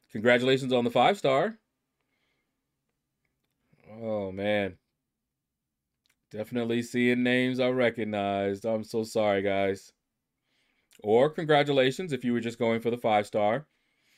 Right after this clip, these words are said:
Uh, some of these guys have rosters where it's a very easy grind for them to, um, put up a score that would get them the five star.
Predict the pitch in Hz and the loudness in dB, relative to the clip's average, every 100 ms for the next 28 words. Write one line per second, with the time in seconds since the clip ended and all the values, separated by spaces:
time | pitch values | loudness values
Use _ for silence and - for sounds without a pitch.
0 | _ _ 104 101 104 151 170 143 120 120 | _ _ -2 0 2 0 2 -2 2 4
1 | 113 113 113 104 107 113 113 117 104 107 | 4 4 2 -2 2 2 0 -4 -6 -2
2 | 104 101 101 101 117 110 117 120 117 104 | 0 0 -2 0 0 0 -2 -2 -2 -4
3 | 107 104 104 107 110 - _ _ _ _ | -2 0 0 -2 -4 -12 _ _ _ _
4 | _ _ 120 110 107 110 104 101 98 _ | _ _ 0 2 2 2 0 0 -2 _
5 | _ _ - 110 98 95 92 - - 131 | _ _ -14 -8 -6 -6 -10 -14 -4 0
6 | 113 104 - 131 117 113 107 101 98 107 | 0 -4 -8 0 4 4 2 -4 0 0
7 | 110 101 90 113 123 120 - - - | -2 -10 -4 0 2 0 -6 -20 -20